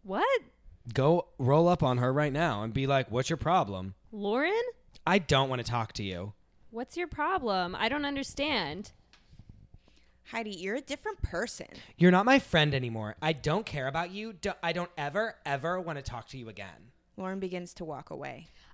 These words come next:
Speaker 1: I think that's really sad, Lauren.
Speaker 2: "I think you're really sad. I feel really bad for you."
Speaker 1: I always feel bad for you, Lauren. Always.
Speaker 3: Lauren returns swiftly.
Speaker 2: "What did I do? What did I do?"
Speaker 1: I was there f-,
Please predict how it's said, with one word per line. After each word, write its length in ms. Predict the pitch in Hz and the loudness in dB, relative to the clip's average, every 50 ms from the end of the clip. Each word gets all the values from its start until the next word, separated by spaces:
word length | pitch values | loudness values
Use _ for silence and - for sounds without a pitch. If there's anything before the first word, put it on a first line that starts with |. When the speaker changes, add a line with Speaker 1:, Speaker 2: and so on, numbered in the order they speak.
| - - | -2 2
Speaker 1:
I 120 | 262 277 | 2 2
think 200 | 269 349 349 349 | 4 2 2 2
that's 180 | 349 381 - - | 2 0 0 0
really 260 | 311 302 294 277 277 | 2 2 2 2 0
sad, 520 | 269 - - 240 220 214 208 208 208 202 196 | 0 2 4 4 6 6 6 4 4 2 0
Lauren. 540 | 185 170 170 165 170 170 170 170 175 185 - - - - | -2 -2 -2 -2 -4 -4 -4 -6 -6 -8 -12 -8 0 2
Speaker 2:
"I 100 | 214 233 | 4 4
think 200 | - 320 254 180 | 4 0 -2 -2
you're 260 | 170 160 175 180 196 190 | 0 4 6 8 8 8
really 260 | 165 151 135 127 123 | 6 4 2 0 -4
sad. 380 | 117 - 143 127 117 107 113 - - | -4 -4 -4 -2 -2 -4 -6 -4 -2
I 120 | 180 220 | -2 -2
feel 160 | 208 - 311 285 | 0 0 2 2
really 220 | 247 254 277 269 | 4 4 4 2
bad 500 | 196 131 - - 180 175 165 160 156 147 135 | -2 -4 0 2 4 6 6 6 4 2 -2
for 160 | - 147 127 | -4 -6 -6
you." 380 | 120 117 113 104 101 92 95 101 | -6 -6 -8 -8 -10 -10 -4 2
Speaker 1:
I 180 | - 453 - - - 240 | 4 6 6 6 6 6
always 440 | 254 254 302 311 277 247 240 - | 8 8 8 8 6 2 0 2
feel 200 | - 254 220 220 | 4 4 4 6
bad 300 | 202 220 202 196 202 196 | 6 4 4 4 4 2
for 80 | - 240 | -2 -4
you, 180 | 220 214 214 202 | -2 0 0 2
Lauren. 520 | 190 190 190 190 190 190 190 196 202 - - - | 4 4 4 4 4 2 0 0 -2 -2 -2 4
Always. 760 | 226 247 285 330 302 233 214 196 180 175 175 190 208 - - - - - | 8 10 12 12 12 10 6 2 2 0 -2 -2 -6 -10 -14 -18 -20 -10
Speaker 3:
Lauren 240 | - 202 196 190 185 185 | -4 -4 -2 -2 -2 -4
returns 380 | 175 - - 175 165 160 160 | -8 -8 -8 -8 -8 -8 -10
swiftly. 520 | - - - 156 151 - - 135 139 156 - | -10 -8 -8 -8 -8 -10 -14 -16 -16 -14 -12
Speaker 2:
"What 240 | - 131 139 190 220 | -10 -2 2 2 2
did 120 | 226 226 240 | 4 4 2
I 100 | 233 214 | 2 2
do? 440 | 151 196 269 269 160 107 101 110 - - _ _ _ 147 | 2 0 0 0 0 0 -4 -10 -16 -20 _ _ _ -8
What 200 | 156 208 233 247 | -2 -2 0 0
did 120 | 240 226 | 0 0
I 120 | 214 208 | -2 -2
do?" 420 | 190 151 202 233 254 185 107 90 90 101 - - - - _ - | 0 2 2 4 4 2 2 -4 -10 -16 -20 -20 -20 -6 _ 4
Speaker 1:
I 180 | 233 240 294 | 4 4 6
was 180 | 392 466 440 - - - | 4 4 2 2 0 -2
there 220 | 240 208 202 226 254 | 2 4 4 4 2
f-, 140 | - - | 0 -4